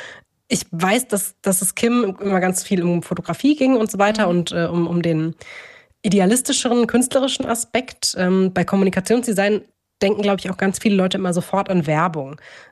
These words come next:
Speaker 1: Ähm, wie bist du überhaupt da reingekommen? Also wolltest du, hast du gedacht, „Oh geil, ich will in die Werbung“, oder war's eher bei dir so, „Ich möchte was mit Kunst machen“?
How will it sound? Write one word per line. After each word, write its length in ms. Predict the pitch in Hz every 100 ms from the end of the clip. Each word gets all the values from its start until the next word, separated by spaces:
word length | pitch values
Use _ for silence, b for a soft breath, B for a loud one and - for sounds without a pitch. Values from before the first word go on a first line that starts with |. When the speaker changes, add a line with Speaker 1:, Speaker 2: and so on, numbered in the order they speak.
| _
Speaker 1:
Ähm, 400 | 180 180 180 180 _ _ _ _ _ _ 185
wie 320 | 185 226 220
bist 220 | 262 262
du 40 | 226
überhaupt 300 | 202 220 202
da 100 | 180
reingekommen? 640 | 190 214 196 - 220 185
Also 260 | 156 156 147
wolltest 340 | 180 233 -
du, 80 | 214
hast 140 | 196
du 60 | 202
gedacht, 180 | 190 185
„Oh 100 | 180
geil, 180 | 175 196
ich 160 | 190 196
will 80 |
in 100 | 202
die 120 | 185 156
Werbung“, 400 | 160 214 294 302
oder 260 | 233 202
war's 220 | 185 185
eher 220 | - 190 190
bei 100 | 180
dir 160 | 190
so, 100 | 190
„Ich 140 | 185 190
möchte 200 | 175 -
was 140 | -
mit 120 | 175
Kunst 380 | - 180 185 -
machen“? 360 | 147 - 151